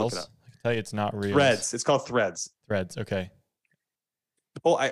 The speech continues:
Speaker 1: almost forgot about that
Speaker 2: I,
Speaker 1: story, to be honest.
Speaker 2: dude, I, I
Speaker 1: This was an
Speaker 2: almost did too.
Speaker 1: absolute shit show of an hour, two hours, whatever it was.
Speaker 2: <laughs> Do tell, 'cause,
Speaker 1: So,
Speaker 2: yeah, do tell.
Speaker 1: we get on the plane. I'm carrying, I got, I got my backpack and a little small suitcase I'm traveling with.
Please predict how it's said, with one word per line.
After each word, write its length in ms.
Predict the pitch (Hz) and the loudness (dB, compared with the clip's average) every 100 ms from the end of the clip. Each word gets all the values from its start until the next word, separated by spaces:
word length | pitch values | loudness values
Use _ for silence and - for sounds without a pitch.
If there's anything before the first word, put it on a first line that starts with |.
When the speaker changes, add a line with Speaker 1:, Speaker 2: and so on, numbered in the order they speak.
| - | 6
Speaker 1:
almost 340 | 151 160 139 | 6 8 4
forgot 360 | - 120 113 101 | 2 2 4 4
about 180 | 101 104 | 0 -2
that 140 | 110 | 0
Speaker 2:
I, 100 | 120 | 2
Speaker 1:
story, 220 | 120 - | 0 -2
to 100 | - | -8
be 100 | 98 | -8
honest. 240 | 95 104 117 | -8 -6 0
Speaker 2:
dude, 120 | 117 | 2
I, 180 | 117 117 | 2 4
I 20 | |
Speaker 1:
This 220 | 143 160 | 6 8
was 0 | |
an 0 | |
Speaker 2:
almost 140 | 160 147 | 8 6
did 60 | |
too. 40 | 143 | 6
Speaker 1:
absolute 340 | 143 90 131 123 | 4 4 4 4
shit 400 | - - 151 139 | 0 2 2 2
show 320 | - 117 98 | 2 4 4
of 80 | 98 | 0
an 80 | |
hour, 320 | 98 87 87 87 | -4 -4 -6 -6
two 200 | - 107 | -4 -2
hours, 300 | 92 87 98 | 0 0 0
whatever 300 | 110 101 92 | 0 0 0
it 80 | 95 | -2
was. 280 | 90 90 - 120 - 480 - _ _ _ | -2 -6 -8 -10 -8 -10 -10 _ _ _
Speaker 2:
<laughs> 800 | _ _ _ _ - - - 156 | _ _ _ _ -12 -10 -8 -4
Do 180 | 151 151 | 0 0
tell, 240 | 139 139 156 | 2 4 6
'cause, 100 | 196 | 8
Speaker 1:
So, 160 | 185 | 6
Speaker 2:
yeah, 220 | 120 101 107 - - | 4 0 -6 -16 -12
do 120 | 131 | -10
tell. 260 | - 92 - - - _ _ _ | -8 -10 -14 -20 -20 _ _ _
Speaker 1:
we 160 | 160 190 | 4 8
get 160 | 190 | 8
on 140 | 180 160 | 8 6
the 80 | 135 | 4
plane. 440 | - 120 90 92 _ - | 4 2 2 -6 _ 0
I'm 140 | 131 | 0
carrying, 380 | - 143 131 120 | 2 4 4 4
I 100 | 123 | 2
got, 260 | 131 127 - - _ | 2 2 0 -8 _
I 80 | 117 | 0
got 100 | 120 | 2
my 80 | 107 | 2
backpack 600 | 98 135 139 - 147 139 - | 2 0 0 0 0 0 -2
and 100 | 117 | 0
a 20 | |
little 160 | 113 113 | 2 0
small 320 | - 123 110 | 0 0 0
suitcase 460 | - 117 - 95 - | 0 -4 -4 -6 -6
I'm 60 | |
traveling 380 | 95 95 87 90 | -4 -4 -4 -6
with. 160 | 85 | -12